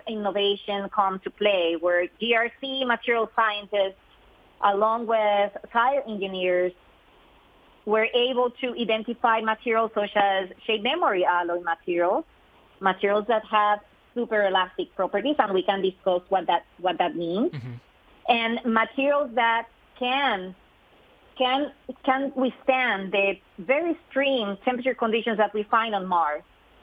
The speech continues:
Speaker 1: and keep that, uh, material, uh, uh, with, you know,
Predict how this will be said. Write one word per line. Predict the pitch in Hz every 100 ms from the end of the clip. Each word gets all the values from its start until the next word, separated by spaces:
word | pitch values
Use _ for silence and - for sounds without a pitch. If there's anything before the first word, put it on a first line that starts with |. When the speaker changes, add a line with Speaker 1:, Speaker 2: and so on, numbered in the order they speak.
| -
Speaker 1:
and | 220 214 -
keep | 294 294 208
that, | 240 233 240 247 - -
uh, | 214
material, | 208 208 - 262 247 233 220 214 -
uh, | 202 190 175 _ 196
uh, | 180 - 170 214
with, | 226 220 226 -
you | 233
know, | 185